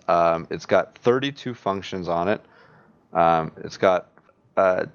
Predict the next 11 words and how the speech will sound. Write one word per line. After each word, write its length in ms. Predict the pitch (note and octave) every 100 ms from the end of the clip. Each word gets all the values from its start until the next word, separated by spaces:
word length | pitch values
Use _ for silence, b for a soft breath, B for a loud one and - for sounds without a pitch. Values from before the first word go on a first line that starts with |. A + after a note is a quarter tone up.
| -
two 380 | - D3 D3 C3+
five-position 1000 | - G#2+ A2+ A2+ A#2 G2+ G#2+ - G2+ F#2
rotary 340 | F#2 F#2+ G2+
switches, 480 | - G2+ F2 G2+ G#2
one 360 | F#2+ G#2+ A#2
rotary 480 | A2+ A2 G#2+ G#2+ G2+
encoder 600 | - F#2+ - G#2 G2 F#2
with 220 | F#2+ F#2 -
integrated 540 | G2 G2+ F#2+ F#2+ F#2 E2+ b b b b b -
push 220 | A2+ -
button, 500 | - F2+ F#2+ G2+